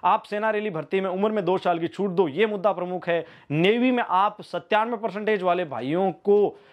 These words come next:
ही ले रहे हो, मतलब कि आप फॉर्म तो साठ वालों से भरवा रहे हो, लेकिन आखिरकार जो हायर, अ, आपके कोलेटरल, अ, परसेंटेज है वो इतने ज़्यादा जा रहे हैं, उसको लेके आपकी जो मांगे हैं, it means कि तीनों सेनाओं की जो प्रमुख मांगे हैं, उनको लेके देश के युवाओं ने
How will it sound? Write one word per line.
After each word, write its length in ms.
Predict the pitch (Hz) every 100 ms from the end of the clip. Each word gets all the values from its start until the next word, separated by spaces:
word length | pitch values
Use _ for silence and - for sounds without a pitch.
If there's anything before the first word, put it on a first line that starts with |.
| _ -
ही 100 | 226
ले 160 | 233 190
रहे 120 | 165
हो, 140 | 135
मतलब 440 | 110 156 - 220 196
कि 80 |
आप 500 | 220 208 196 175 160 -
फॉर्म 240 | 170 208
तो 80 | 233
साठ 260 | - 208
वालों 200 | 220 226
से 120 | 220 240
भरवा 280 | 196 185
रहे 80 | 190
हो, 60 | 156
लेकिन 280 | 139 160 180
आखिरकार 540 | 185 214 185 208 208 - _ 143
जो 140 | 202
हायर, 500 | 170 143 175 220 254
अ, 120 | 185
आपके 560 | 151 156 156 202 196 156
कोलेटरल, 380 | 165 170 185 190
अ, 60 | 151
परसेंटेज 640 | 143 131 - 160 190 196
है 60 | 151
वो 160 | 143 196
इतने 280 | 151 202
ज़्यादा 300 | 180 147 160
जा 160 | 175 156
रहे 120 | 156
हैं, 120 | 165 - - -
उसको 220 | 214 254
लेके 200 | 240 226
आपकी 260 | 180 175 196
जो 120 | 180
मांगे 340 | 135 127 147
हैं, 140 | 127 107 - - 175
it 60 |
means 220 | 214 254
कि 80 | 262
तीनों 300 | - 226 254
सेनाओं 360 | - 190 165 185
की 240 | - 202
जो 100 | 196
प्रमुख 380 | 208 156 170 190
मांगे 260 | 165 170 185
हैं, 60 |
उनको 280 | 185 190 208
लेके 200 | 180 170
देश 240 | 151 180
के 100 | -
युवाओं 420 | 151 139 147 151 165
ने 160 | 175